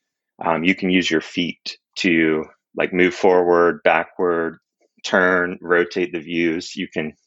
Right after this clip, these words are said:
do clicks with different, um, heel and toe patterns. And so that's a really cool, um, other input device that not many people have seen or thought about, and we think is really exciting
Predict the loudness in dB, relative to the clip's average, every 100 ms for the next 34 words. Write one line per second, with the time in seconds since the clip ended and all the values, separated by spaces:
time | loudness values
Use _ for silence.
0 | _ -4 -2 2 2 2 -2 -16 -6 -4
1 | -2 -2 -2 -6 -6 -16 -20 _ _ -8
2 | -6 -6 -10 _ _ -20 _ _ -4 0
3 | 2 2 2 -2 -4 _ _ _ _ -4
4 | 0 0 0 0 0 -4 -16 -12 -8 -4
5 | 0 0 0 0 2 2 0 0 2 2
6 | -2 -6 _ _ _ -6 -2 0 0 2
7 | 0 0 -6 -6 -6 -2 0 0 -2 -6
8 | -4 0 -2 -2 -8 -8 -12 -8 -6 -4
9 | -6 -4 -4 -2 -2 -2 0 0 0 2
10 | 0 -2 -6 -2 -2 -2 -2 -2 2 2
11 | 2 0 0 0 -4